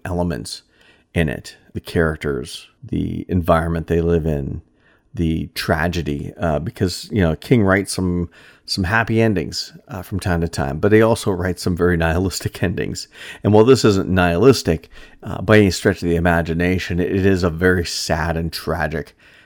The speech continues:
happy ending. It's a happy ending that has consequences. So many happy endings come about and there's no real consequence for what went on. This, you feel the weight of the consequence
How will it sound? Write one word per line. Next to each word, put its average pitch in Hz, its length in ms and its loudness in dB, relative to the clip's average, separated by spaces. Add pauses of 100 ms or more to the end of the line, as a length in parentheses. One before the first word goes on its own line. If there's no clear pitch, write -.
(140)
happy 82 420 -2
ending. 71 320 -4
It's - 180 -8
a 85 100 0
happy 87 400 0
ending 82 380 0 (320)
that 87 540 -2 (180)
has 87 320 -4
consequences. - 1080 -8 (100)
So - 160 4
many 110 140 4
happy 90 400 0
endings 87 460 2
come 95 200 -2
about 82 440 0 (120)
and 85 260 0
there's 85 200 0
no 92 300 2
real 85 580 0 (380)
consequence 95 640 -2
for 85 160 -6
what - 280 -6
went 78 200 -2
on. 69 460 -4 (100)
This, 107 420 2
you 92 60 0
feel 90 340 2
the 85 80 -2
weight 78 500 -4 (220)
of 78 200 -4
the 78 60 -8
consequence - 840 -6